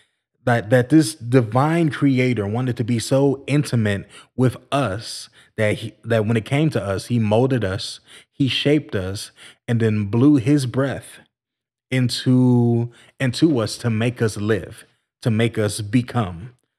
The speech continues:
to make us beings. That's deep, yo. Like, <laughs> like, like, when you really think about it,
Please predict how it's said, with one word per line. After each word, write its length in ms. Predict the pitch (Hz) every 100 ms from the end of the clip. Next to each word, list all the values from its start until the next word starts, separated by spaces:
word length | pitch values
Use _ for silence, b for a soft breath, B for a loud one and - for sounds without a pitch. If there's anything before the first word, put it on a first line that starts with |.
| _ 127
to 60 |
make 260 | 113 113 117
us 180 | 110 110
beings. 720 | 104 123 90 78 113 - - _ _ _ _ _ _ _ _ _ _ _ _ -
That's 380 | 160 190 - - _ _
deep, 340 | 131 185 110 95
yo. 420 | 95 110 151 165 -
Like, 420 | 139 135 107 - -
<laughs> 420 | 202 160 - _
like, 340 | 151 143 117 110
like, 180 | 139 131
when 160 | 143
you 80 | 190
really 200 | 202 196
think 200 | 170 190
about 280 | 190 202 214
it, 180 | 180